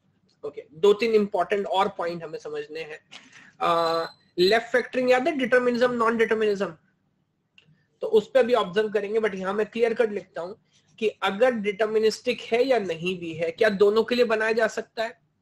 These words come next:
Common prefix वाली कहानी, हाँ बनाया जा सकता है,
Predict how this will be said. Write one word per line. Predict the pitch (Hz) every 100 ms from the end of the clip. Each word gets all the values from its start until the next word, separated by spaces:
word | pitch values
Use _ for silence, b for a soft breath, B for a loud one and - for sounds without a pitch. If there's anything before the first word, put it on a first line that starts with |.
| _ _ _ _ _ _ _ _ _ _ _
Common | 208 202 226
prefix | 214 202 214 202
वाली | 196 202
कहानी, | 190 175 185 - _ _ _ _
हाँ | - 214 196
बनाया | 165 160 160
जा | 160 151
सकता | 156 156 165
है, | 190